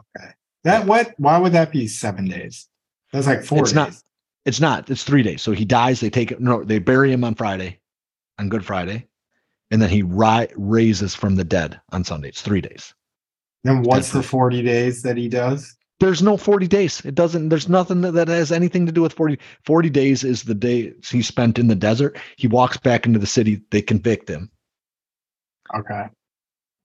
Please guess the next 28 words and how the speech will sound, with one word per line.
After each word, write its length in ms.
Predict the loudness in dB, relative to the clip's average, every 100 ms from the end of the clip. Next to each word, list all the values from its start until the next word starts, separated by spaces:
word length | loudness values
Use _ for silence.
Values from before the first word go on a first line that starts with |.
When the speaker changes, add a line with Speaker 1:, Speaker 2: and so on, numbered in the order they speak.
| _ _ 0
Speaker 2:
Okay, 400 | 2 2 0 0
so 200 | 0 2
actually, 400 | 2 2 2 2
I'm 240 | 2 -2 -2
starting 400 | -2 0 2 2
to 60 |
make 200 | 2 0
a 40 | 0
little 200 | -2 -2
bit 100 | -6
of 60 | -6
sense 280 | -6 -6
of 80 | -8
this. 100 | -14
So 200 | -4 0
he 60 | 0
gets 260 | 2 0 -2
back 580 | -2 0 2 0 -6 -4
in 220 | 0 2
town 440 | 0 -2 -4 -8 -10
after 280 | -10 -8 -10
forty 300 | -10 -10 -10
days. 420 | -12 -18 -18 -20 _ _ _ _ _ _ _ 0
Speaker 1:
Yeah. 320 | 2 2 0
Speaker 2:
Then 160 | 2 4
they 120 | 4
convict 460 | 4 0 2 -2 -4
him. 180 | -10